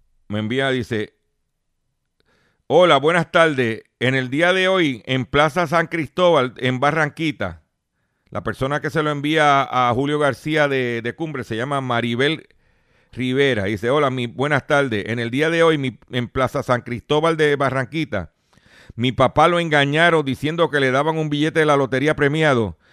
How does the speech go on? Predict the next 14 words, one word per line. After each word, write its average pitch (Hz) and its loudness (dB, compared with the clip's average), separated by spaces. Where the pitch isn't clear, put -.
y 107 -2
fue, 165 4
retiró 151 2
ocho 156 2
mil 151 -2
quinientos 151 0
dólares 165 4
y - -20
se 139 2
lo 127 4
entregó 120 0
a - 2
las 151 2
personas. 113 -2